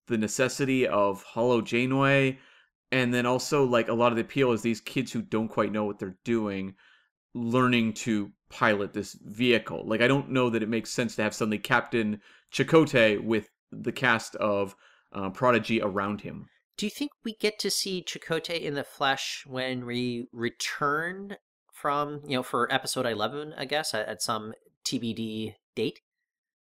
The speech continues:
Speaker 1: I think so. I, I, it makes, they've teased it. It makes a lot of sense, and I would have to imagine they're gonna wanna do more. I mean, Robert Beltran,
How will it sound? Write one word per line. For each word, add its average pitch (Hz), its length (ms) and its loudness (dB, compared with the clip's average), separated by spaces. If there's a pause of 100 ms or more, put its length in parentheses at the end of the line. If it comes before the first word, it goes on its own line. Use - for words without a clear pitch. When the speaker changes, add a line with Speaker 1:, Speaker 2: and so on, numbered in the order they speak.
(380)
Speaker 1:
I 185 200 10
think 107 320 2
so. 73 320 -8
I, 113 280 4
I, 143 80 2 (800)
it 185 240 -2
makes, 202 360 4
they've 220 200 4
teased - 320 4
it. - 260 -8 (100)
It 156 140 2
makes 180 220 2
a 180 40 8
lot 165 240 10
of 156 60 4
sense, 127 560 2
and 120 260 4
I 117 120 6
would 117 200 0
have 123 200 -2
to 131 100 -2
imagine 113 400 2
they're 113 140 -2
gonna 113 260 0
wanna 104 220 0
do 107 120 -2
more. 104 220 2
I 123 40 2
mean, 165 180 0 (200)
Robert 240 280 0
Beltran, 131 480 4